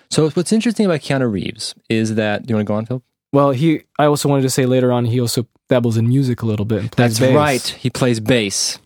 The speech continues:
Speaker 2: Um, so famously, Will Smith was also approached to play Neo, but, um, you know, instead it, he did Wild Wild West.
Speaker 1: Probably for the best.
Speaker 2: He said he would have messed it up,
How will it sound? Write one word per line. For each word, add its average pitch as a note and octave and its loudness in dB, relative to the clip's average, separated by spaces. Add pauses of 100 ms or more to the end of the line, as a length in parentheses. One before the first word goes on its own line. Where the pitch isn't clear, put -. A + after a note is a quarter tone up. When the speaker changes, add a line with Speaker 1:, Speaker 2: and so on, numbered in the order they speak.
Speaker 2:
Um, D3+ 4
so D#3 4
famously, F#3+ 2
Will D3+ 4
Smith D3+ 0
was B2+ 2
also C#3+ 2
approached D3 0
to D3 -6
play C#3 2
Neo, D3+ 0 (100)
but, A2+ 0
um, G#2 0
you B2 -2
know, G2+ -2
instead G#2 -2
it, G2+ -6
he - -12
did G#2+ -2 (140)
Wild G2 -2
Wild F#2+ -2
West. G2+ -6 (500)
Speaker 1:
Probably F3+ 2
for - -4
the B2+ -2
best. - -4 (200)
Speaker 2:
He C#3+ 0
said C#3+ 2
he C#3 2
would C3 4
have A2+ 0
messed A#2+ 0
it A#2 0
up, A2+ -2